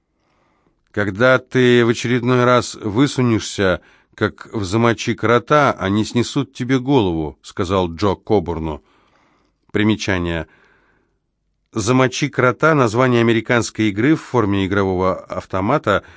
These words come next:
в которой игроку нужно успеть ударить молотком по голове выскакивающего из норки крота, пока он не спрятался обратно.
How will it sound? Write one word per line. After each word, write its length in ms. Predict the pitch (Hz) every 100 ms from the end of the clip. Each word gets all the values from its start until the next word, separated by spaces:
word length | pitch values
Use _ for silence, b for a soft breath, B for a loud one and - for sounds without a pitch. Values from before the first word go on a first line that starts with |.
| B
в 120 | -
которой 440 | - 113 143 139 120
игроку 440 | 110 120 120 151
нужно 320 | 135 120 110
успеть 400 | 120 - - 127
ударить 400 | 110 107 120 107
молотком 480 | 107 104 - - 147
по 100 | -
голове 360 | 92 101 107 131
выскакивающего 920 | 113 - 131 - 113 113 101 - 107
из 100 | 95
норки 320 | 110 117 -
крота, 440 | 95 107 107 135 143
пока 320 | 98 - 123
он 260 | - 113
не 100 | 110
спрятался 680 | 107 - 113 110 113 104 -
обратно. 640 | - 120 113 82 - 73